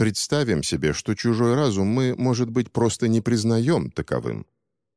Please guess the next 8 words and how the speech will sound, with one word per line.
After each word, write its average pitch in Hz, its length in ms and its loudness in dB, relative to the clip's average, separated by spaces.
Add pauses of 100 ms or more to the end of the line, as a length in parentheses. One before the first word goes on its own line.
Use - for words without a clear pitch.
(240)
Леон, 143 400 4
например, 87 400 2
хотел 123 380 0
бы 117 100 0
знать, 107 380 2
разумны 117 500 2
ли 113 140 2
дельфины, 92 580 -2